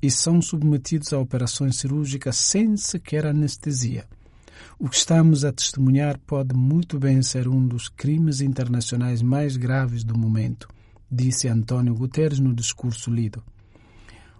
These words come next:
O secretário-geral da onu instou, por isso,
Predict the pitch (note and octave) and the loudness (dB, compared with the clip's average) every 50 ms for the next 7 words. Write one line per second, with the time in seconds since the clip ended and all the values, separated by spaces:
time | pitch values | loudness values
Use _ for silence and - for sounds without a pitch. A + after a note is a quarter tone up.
0 | - - D#3+ - - F3 F3+ E3 F3 F#3 F3+ E3 D#3 C3+ D3+ C#3+ C#3 C3+ C3 A#2+ | -6 -4 -2 0 2 4 4 6 6 6 6 6 4 4 2 2 2 2 2 2
1 | B2+ B2+ B2+ B2 C#3 E3+ G3 G#3 G3 E3+ C3+ - - - - - C3+ B2+ A#2+ - | 2 2 4 4 6 6 8 8 8 8 6 4 0 -4 -2 -2 -2 -2 -2 -2
2 | - A#2 A#2+ C#3+ D#3+ C#3+ - - B2 | -2 0 2 2 2 0 0 -4 -6